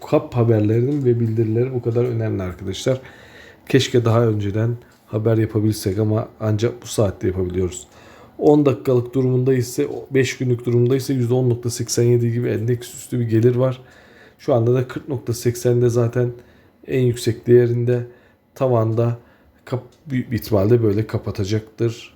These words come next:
arkadaşlar. Evet arkadaşlar, Para Birlik kanalında verilen bilgilerin bir yatırım tavsiyesi olmadığını hatırlatalım.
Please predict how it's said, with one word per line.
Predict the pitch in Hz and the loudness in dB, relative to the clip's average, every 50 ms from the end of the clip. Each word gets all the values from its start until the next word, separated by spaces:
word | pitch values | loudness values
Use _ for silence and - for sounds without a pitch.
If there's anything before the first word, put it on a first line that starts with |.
| - _ | -18 _
arkadaşlar. | 117 113 95 - 101 92 90 - - - 90 90 - - - - _ - - - - - - - - - - | -8 -8 -6 -4 -4 -4 -4 -4 -6 -8 -10 -12 -12 -16 -20 -20 _ -20 -20 -20 -20 -20 -20 -20 -20 -4 2
Evet | 180 170 165 151 | 4 6 6 6
arkadaşlar, | 135 117 - - 120 110 98 - - 107 92 - - _ _ _ _ _ _ _ | 6 4 2 0 -2 -2 -4 -4 -8 -10 -10 -10 -16 _ _ _ _ _ _ _
Para | - 151 160 165 156 | -2 2 2 2 2
Birlik | 165 165 160 156 | 2 0 -2 -2
kanalında | - 160 147 147 143 139 143 139 | -2 0 2 2 2 2 2 2
verilen | 143 135 135 135 135 131 127 | 2 2 2 2 0 0 0
bilgilerin | 131 127 127 123 127 135 135 139 143 147 151 - - - - - - - _ - | 0 -2 -2 2 2 4 4 4 2 0 -2 -8 -16 -20 -20 -20 -20 -20 _ -10
bir | 110 120 | -6 0
yatırım | 127 135 123 - 139 139 139 123 | 0 0 0 2 0 -2 -2 0
tavsiyesi | - 131 127 117 - 131 120 - 131 | 0 0 0 2 0 0 0 2 2
olmadığını | 131 127 131 127 120 127 127 131 | 2 4 2 2 2 2 0 0
hatırlatalım. | 123 127 131 135 139 131 - 139 135 135 139 | -2 -2 -2 -2 -2 0 0 0 -2 -2 -4